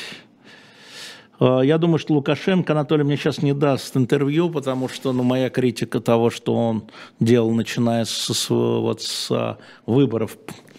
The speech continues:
которые были в двадцатом году летом, была очень жесткой. И, а, меня предупредили, чтобы я нос в Белоруссию не совал, потому что даже мои высокопоставленные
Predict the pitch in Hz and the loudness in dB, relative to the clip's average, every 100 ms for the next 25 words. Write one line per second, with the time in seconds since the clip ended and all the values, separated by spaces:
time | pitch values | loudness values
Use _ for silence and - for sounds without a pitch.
0 | - - 113 123 117 113 117 113 107 117 | -8 -2 0 2 2 2 0 0 0 -2
1 | - 120 117 110 110 113 120 131 170 131 | -2 -4 -2 -2 0 0 0 0 0 0
2 | 110 110 113 113 113 110 - 110 101 - | 0 2 2 0 -2 -4 -4 -8 -8 -14
3 | - - _ - 104 147 165 - - 113 | -20 -20 _ -4 0 2 0 -6 -4 -4
4 | 92 - - - _ - 120 110 113 117 | -4 -12 -20 -20 _ -6 2 2 2 -2
5 | 120 113 110 117 120 - 110 120 120 127 | -4 -2 -2 0 0 0 -2 0 0 0
6 | 151 127 - 113 104 110 110 - - - | 0 0 -4 -6 0 0 0 -4 -20 -20
7 | - 120 123 98 104 113 113 113 - 117 | -4 0 0 0 0 2 2 0 -2 0
8 | 110 - 117 127 170 208 - - 110 107 | 0 0 0 0 0 -2 -6 -6 -4 -2
9 | - - 110 - - - _ - - - | -4 -4 -4 -6 -16 -20 _ -20 -12 2
10 | 123 107 117 113 110 110 113 - - 117 | 2 4 2 2 2 0 -2 -4 -2 -2
11 | - 135 113 107 107 107 110 | 0 0 0 0 -4 -4 -6